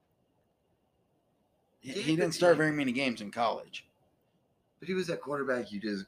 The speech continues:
Speaker 2: you just rooted for, you know?
Speaker 1: No. Um, I have him going six and ten.
Speaker 2: I have him going four and twelve.
Speaker 1: Um,
Speaker 2: So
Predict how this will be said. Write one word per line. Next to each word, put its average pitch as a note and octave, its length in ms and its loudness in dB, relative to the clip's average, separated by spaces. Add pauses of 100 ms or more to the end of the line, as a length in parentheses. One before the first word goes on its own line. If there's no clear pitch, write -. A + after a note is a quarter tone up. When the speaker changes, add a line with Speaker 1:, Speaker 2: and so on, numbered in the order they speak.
Speaker 2:
you G#2 120 -4
just G2+ 260 -4
rooted F#2 380 -2
for, C#2 280 -8
you B1+ 200 -10
know? C#2+ 240 -8
Speaker 1:
No. G2 340 -10 (1500)
Um, G#2 380 -6 (180)
I C3 120 8
have C#3+ 180 6
him C#3 120 -2
going A#2+ 240 2
six - 300 -4
and G2+ 120 -8
ten. F#2+ 340 -8 (280)
Speaker 2:
I D#2 60 -6
have F2 100 -6
him E2 100 -8
going E2 300 -6
four D#2 140 -6
and C#2+ 140 -12
twelve. - 220 -12 (760)
Speaker 1:
Um, F#2+ 280 -8
Speaker 2:
So F#2 280 -2